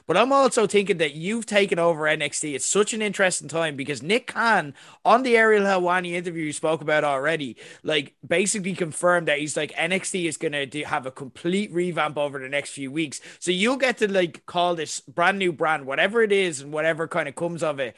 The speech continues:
Who knows? Maybe they'll go back to what you're looking for. Maybe they'll go back to the old days, uh, embrace their roots. Uh, who knows? But I'm looking forward to seeing how you react to it. I think that's gonna be brilliant. So, uh, thanks for taking over TakeOver. And I think as well, um,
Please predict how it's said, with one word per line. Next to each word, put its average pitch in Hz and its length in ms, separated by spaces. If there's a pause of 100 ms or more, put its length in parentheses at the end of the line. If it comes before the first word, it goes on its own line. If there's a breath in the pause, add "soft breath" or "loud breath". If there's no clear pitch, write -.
(260 loud breath)
Who 196 100
knows? 202 280
Maybe 180 240
they'll 185 160
go 175 160
back 175 240
to 185 80
what 170 180
you're 165 140
looking 185 240
for. 143 220
Maybe 151 260
they'll 160 100
go 147 160
back 151 260
to 175 80
the 156 140
old 170 200
days, 131 300 (320 loud breath)
uh, 151 280
embrace 180 500
their 185 160
roots. 180 500
Uh, 165 300
who 185 180
knows? 185 360
But 165 220
I'm 180 100
looking 202 240
forward 190 320
to 180 60
seeing 175 280
how 165 200
you 160 200
react 151 360
to 151 100
it. 131 60
I 127 100
think 135 180
that's 135 180
gonna 135 140
be 127 100
brilliant. 131 380
So, 120 220 (320 loud breath)
uh, 123 240
thanks 160 280
for 143 320
taking 143 300
over 135 180
TakeOver. 151 720
And 170 220
I 175 80
think 214 240
as 175 100
well, 196 380 (280 loud breath)
um, 160 520